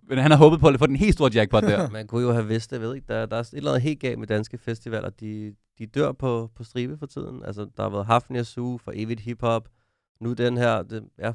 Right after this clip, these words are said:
Speaker 2: det ser ikke så godt ud.
Speaker 1: Hvad hvis, øh, hvis vi lavede en festival?
Speaker 2: Bror, vi skal helt sikkert lave en festival.
Speaker 1: Okay, hvem skal så spille på den festival?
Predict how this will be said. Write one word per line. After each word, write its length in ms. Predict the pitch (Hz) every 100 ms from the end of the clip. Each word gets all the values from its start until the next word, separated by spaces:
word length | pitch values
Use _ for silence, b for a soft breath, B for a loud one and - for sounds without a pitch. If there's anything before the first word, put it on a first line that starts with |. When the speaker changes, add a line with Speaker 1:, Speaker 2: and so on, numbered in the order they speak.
| 113
Speaker 2:
det 100 | 113
ser 80 | 127
ikke 80 |
så 60 | 139
godt 160 | 135 135
ud. 80 | - _ _ _ _
Speaker 1:
Hvad 140 | - 147
hvis, 260 | 208 208 185
øh, 680 | 165 156 139 123 113 107 107 107 110 104 90 90
hvis 180 | 120 135
vi 40 |
lavede 120 | 208 226
en 40 |
festival? 280 | 113 - - _ _ _ _
Speaker 2:
Bror, 160 | 104 101
vi 120 | 120
skal 200 | 113 117
helt 180 | 143 143
sikkert 220 | - 92
lave 120 | 87
en 60 | 101
festival. 480 | 110 107 104 98 98 -
Speaker 1:
Okay, 160 | 120 127
hvem 200 | 165 185
skal 140 | 170
så 60 | 170
spille 320 | - 160 165
på 60 |
den 100 | 139
festival? 380 | 110 101 90 85